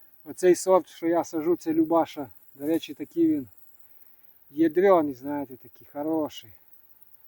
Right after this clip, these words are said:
Але літом часнику їм менше набагато, тому що від нього дуже сушить, хочеться дуже води. Ото таке, зараз іду,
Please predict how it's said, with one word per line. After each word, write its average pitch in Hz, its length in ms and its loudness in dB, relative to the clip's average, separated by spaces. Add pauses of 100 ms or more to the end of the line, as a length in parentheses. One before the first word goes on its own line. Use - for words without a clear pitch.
(920)
Але 175 280 4
літом 196 440 0
часнику 175 520 -6
їм 160 340 0
менше 208 560 0
набагато, 185 500 -2
тому 156 300 -6
що 147 440 -8
від 139 240 -10
нього 147 440 -4 (760)
дуже 190 260 0
сушить, - 400 -6
хочеться 156 480 -10
дуже 143 240 -8
води. 135 280 -12 (2500)
Ото 156 240 -8
таке, 147 360 -6
зараз 147 420 0
іду, 143 380 -6